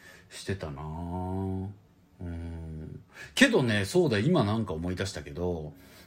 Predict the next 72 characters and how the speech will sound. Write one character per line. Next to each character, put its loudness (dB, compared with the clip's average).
な 6
ん 4
か、 2
そ 6
い 4
つ 0
が 2
結 4
婚 6
し -2
て 4
結 0
婚 6
式 -2
を -2
や -2
る -2
っ -4
て -10
な -6
っ -10
た -16
時 -14
に、 0
僕 -6
ほ 2
ん -4
と -2
こ 4
れ 2
ク 2
ソ 6
な 6
ん 0
だ -4
け -8
ど、 0
あ -6
の、 -4
ど 8
う 2
し 0
て 4
も 10
仕 0
事 2
で 4
行 -6
か 4
な 6
き 0
ゃ 2
い 0
け 2
な 2
く -4
な 0
っ -8
て -8
し -6
ま -6
っ -8
て、 -14
行 -2
け 2
な 4
く 2
な 6
っ -2
た 4
の -2
よ。 -10